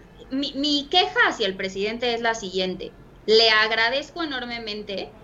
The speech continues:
que viniendo de donde viene, que teniendo la formación que tiene,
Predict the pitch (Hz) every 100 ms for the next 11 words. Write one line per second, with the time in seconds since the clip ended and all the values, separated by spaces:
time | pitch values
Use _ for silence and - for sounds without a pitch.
0 | - - 240 226 240 240 277 302 349 320
1 | 202 196 190 185 190 202 208 202 214 -
2 | 208 202 214 240 277 285 302 240 196 196
3 | 185 202 202 208 196 202 196 190 190